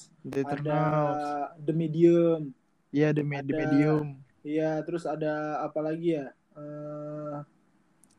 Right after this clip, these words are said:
Speaker 1: Dari Indonesianya lu nggak ada tahu? Film
Speaker 2: dari Indonesia
Speaker 1: Ernest.
Speaker 2: belum.
Speaker 1: Teka-teki
Speaker 2: Emang iya?
Speaker 1: Tika, itu Teka-teki Tika.
Speaker 2: Oh, iya, iya. Soalnya
Speaker 1: Itu.
Speaker 2: gua,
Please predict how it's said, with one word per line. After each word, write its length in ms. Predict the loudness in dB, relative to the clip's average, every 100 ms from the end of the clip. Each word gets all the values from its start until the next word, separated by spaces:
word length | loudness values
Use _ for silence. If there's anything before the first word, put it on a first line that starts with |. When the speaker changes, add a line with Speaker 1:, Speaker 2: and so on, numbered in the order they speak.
| _ 0
Speaker 1:
Dari 240 | 4 6
Indonesianya 840 | 6 6 6 6 8 8 6 2 2
lu 120 | 2
nggak 160 | 2
ada 80 | 0 2
tahu? 140 | 2 0 -8 _ _ _ _ _ _ _ -18
Film 240 | -6 -2 0
Speaker 2:
dari 80 | 0
Indonesia 340 | 2 2 4
Speaker 1:
Ernest. 80 | 4
Speaker 2:
belum. 520 | 6 6 8 8 6 0 _ _ _ _ _
Speaker 1:
Teka-teki 340 | -10 -6 -2 4
Speaker 2:
Emang 140 | 6
iya? 80 | 6
Speaker 1:
Tika, 220 | 6 6 4 0
itu 180 | -4 -2
Teka-teki 460 | -6 -6 -6 -6 -6
Tika. 300 | -6 0 2
Speaker 2:
Oh, 580 | 2 2 2 2 2 2
iya, 240 | 2 2
iya. 160 | 2 2
Soalnya 300 | -2 -2 0
Speaker 1:
Itu. 120 | 2 4
Speaker 2:
gua, 160 | 4